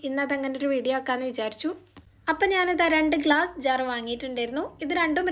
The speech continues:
രണ്ട് സൈസാണ് കേട്ടോ, വലുതും ചെറുതുമാണ്. ആ, അത്യാവശ്യം കുഴപ്പമില്ല കേട്ടോ. കാരണം, ആ, ഇതിന് എത്രയാ,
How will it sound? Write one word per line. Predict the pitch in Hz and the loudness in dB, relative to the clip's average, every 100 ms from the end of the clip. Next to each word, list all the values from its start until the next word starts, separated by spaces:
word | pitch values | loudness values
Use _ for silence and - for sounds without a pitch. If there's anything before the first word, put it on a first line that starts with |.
| 320 | 2
രണ്ട് | 285 330 | 2 0
സൈസാണ് | 320 285 262 254 240 | 0 0 0 -6 -4
കേട്ടോ, | 240 240 | -2 0
വലുതും | 247 240 302 320 | -2 -2 -2 0
ചെറുതുമാണ്. | 269 247 262 247 302 359 - - - - | -2 0 -2 -2 -4 -8 -14 -20 -14 -4
ആ, | 302 330 | -2 0
അത്യാവശ്യം | 320 349 349 415 415 | 0 -2 0 -2 0
കുഴപ്പമില്ല | 370 339 339 320 | 2 4 4 2
കേട്ടോ. | 269 262 254 | 2 0 2
കാരണം, | 269 269 294 302 - - 294 | 2 2 0 -2 -8 -12 -6
ആ, | 269 311 | -4 -2
ഇതിന് | 294 311 339 | -2 0 -2
എത്രയാ, | 330 349 | -2 -2